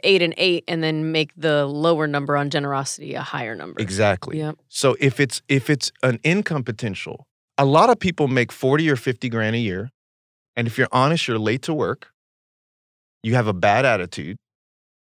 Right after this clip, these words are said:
Speaker 2: because you don't like this job and there's something else you wish you could do. Your average person, let me explain something to you. I feel like preaching. Your average person, I believe,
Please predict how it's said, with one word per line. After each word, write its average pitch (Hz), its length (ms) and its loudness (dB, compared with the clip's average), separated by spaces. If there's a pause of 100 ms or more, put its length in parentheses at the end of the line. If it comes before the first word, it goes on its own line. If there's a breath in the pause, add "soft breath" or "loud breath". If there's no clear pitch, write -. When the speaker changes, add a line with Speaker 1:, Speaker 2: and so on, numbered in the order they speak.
(440)
Speaker 2:
because 117 280 -2
you 117 80 2
don't 117 140 0
like 117 180 0
this 117 120 -8
job 107 200 0
and 107 60 -6
there's 101 120 -6
something 113 280 -6
else 107 180 -6
you 104 80 -10
wish 107 260 -6
you 107 140 -6
could 104 160 -10
do. 113 280 -4 (320)
Your - 220 2 (100)
average 156 500 0
person, - 540 -4 (520)
let 120 160 2
me 170 80 4
explain 131 320 2
something 98 200 -4
to 95 60 -4
you. 92 120 0
I 104 160 4
feel 101 200 -4
like 98 200 -2
preaching. - 340 -12 (640)
Your 135 300 6
average 170 480 2
person, 143 440 0 (140)
I 120 180 6
believe, 131 640 2